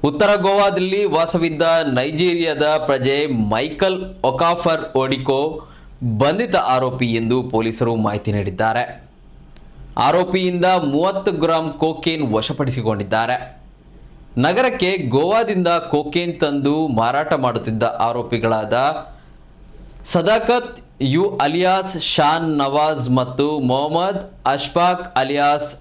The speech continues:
ಅಶ್ನಾ ಎಂಬವರನ್ನ ಸಿ ಸಿ ಬಿ ಪೊಲೀಸರು ಎರಡು ಸಾವಿರದ ಇಪ್ಪತ್ನಾಲ್ಕರ ಮಾರ್ಚ್ನಲ್ಲಿ ಅಮ್ಲಮೊಗರು ಗ್ರಾಮದ ಎಲ್ಯಾರು ಪದವು ಮೈದಾನದ ಬಳಿ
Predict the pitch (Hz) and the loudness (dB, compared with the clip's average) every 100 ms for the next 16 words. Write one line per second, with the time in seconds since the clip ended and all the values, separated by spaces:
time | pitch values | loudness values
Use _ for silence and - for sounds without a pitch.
0 | - 131 127 160 147 147 113 123 123 120 | -2 -2 -2 0 0 0 -2 0 0 0
1 | 117 117 123 139 147 - 127 127 190 180 | 0 0 0 0 -4 -4 -4 -2 -2 -2
2 | - 127 113 107 117 123 117 110 117 117 | 0 -2 0 -2 -2 -2 0 0 0 -2
3 | - 117 113 110 110 - 113 - 165 165 | -2 -2 -2 -2 -2 -2 -6 -4 -4 0
4 | 139 113 - 123 147 170 - - - - | -2 -2 -2 0 0 -2 -8 -20 -20 -18
5 | - 127 147 196 - 240 170 143 156 - | -4 0 2 2 0 -2 0 -2 -4 -4
6 | - 131 208 220 175 147 143 120 120 113 | -2 0 0 0 0 0 0 0 0 0
7 | 107 123 131 - - 123 165 170 165 127 | 0 0 0 -2 -2 0 0 0 0 0
8 | 117 113 127 139 107 104 110 107 104 131 | 0 0 -2 0 -2 -2 -2 -2 0 0
9 | 175 | 0